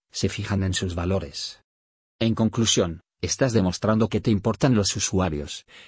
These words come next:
y eso tiene un valor que será recompensado con su fidelidad. Educación online. Atrae tráfico de calidad. Si el contenido educativo que generas cumple con las expectativas de la audiencia, esto se reflejará en el tráfico.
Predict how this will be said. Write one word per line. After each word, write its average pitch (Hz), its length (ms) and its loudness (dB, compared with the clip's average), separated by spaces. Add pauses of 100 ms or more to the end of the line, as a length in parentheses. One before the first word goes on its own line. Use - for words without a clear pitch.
(280)
y 104 140 -2
eso - 180 -2
tiene 92 240 2
un 87 140 2
valor 101 240 4
que - 100 -4
será 104 320 0
recompensado 92 680 0
con 92 140 0
su - 120 -4
fidelidad. 90 580 -2 (760)
Educación 95 600 0
online. 87 440 0 (580)
Atrae 110 400 2
tráfico 95 400 -2
de 90 140 0
calidad. 87 420 -2 (640)
Si - 200 0
el 92 80 2
contenido 101 500 2
educativo 98 540 2
que 104 120 -2
generas 107 420 0
cumple 113 320 0
con 95 140 -2
las 90 160 -2
expectativas 107 680 0
de 110 80 4
la 98 100 2
audiencia, 92 640 0 (400)
esto 139 260 2
se 131 140 2
reflejará 107 580 0
en 101 80 0
el 90 140 -2
tráfico. - 600 -8